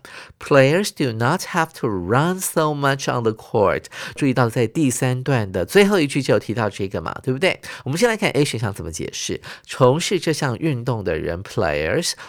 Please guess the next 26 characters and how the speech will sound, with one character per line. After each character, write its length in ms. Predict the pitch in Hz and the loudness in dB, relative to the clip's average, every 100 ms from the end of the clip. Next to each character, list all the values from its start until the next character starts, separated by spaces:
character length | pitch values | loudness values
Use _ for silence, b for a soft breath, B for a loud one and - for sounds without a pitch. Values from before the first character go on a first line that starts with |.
| B | B
不 260 | - 117 143 | 0 2 4
用 200 | 226 208 | 4 2
在 240 | 175 170 | 0 0
球 220 | 131 - | 2 2
场 260 | 120 135 87 | 2 0 -6
上 280 | - 101 90 | -4 -4 -2
呢 200 | 82 82 | -4 -4
跑 260 | - - - | -6 -10 -2
那 140 | 147 | 0
么 100 | 208 | 2
的 120 | 170 113 | 2 4
多。 440 | 107 101 98 101 B B B | 4 4 4 0 B B B
这 80 | - | -2
当 220 | 247 233 | 0 2
然 140 | 226 160 | 2 2
是 140 | - | 0
暗 280 | - 151 127 | 2 0 0
示 180 | - 113 | -2 -4
着 140 | 98 | -4
跟 240 | 92 104 | -4 -4
这 80 | 101 | -4
个 260 | 110 107 85 | -2 0 0
羽 100 | 101 | -4
毛 160 | 87 90 | -4 -4
球 340 | - 123 95 | -2 0 0
啦、 280 | 98 98 101 | 0 -2 -4